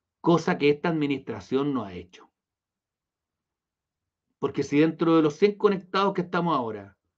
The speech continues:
me nombran tres obras, tres obras concretas en dos años, sustentables para el desarrollo económico,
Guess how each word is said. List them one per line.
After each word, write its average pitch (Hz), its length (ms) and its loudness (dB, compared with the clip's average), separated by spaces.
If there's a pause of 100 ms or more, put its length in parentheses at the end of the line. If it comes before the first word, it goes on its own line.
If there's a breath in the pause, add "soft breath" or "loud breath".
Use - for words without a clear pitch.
(140)
me 123 120 -4
nombran 147 580 0
tres - 420 2
obras, 139 640 6 (1500)
tres 254 680 0
obras 208 440 8
concretas 151 800 -2
en 120 200 -8
dos 180 260 -2
años, 127 540 -6 (1120)
sustentables 180 1040 0
para 185 240 -4
el 156 100 -2
desarrollo 143 840 -2 (540)
económico, 143 1200 -2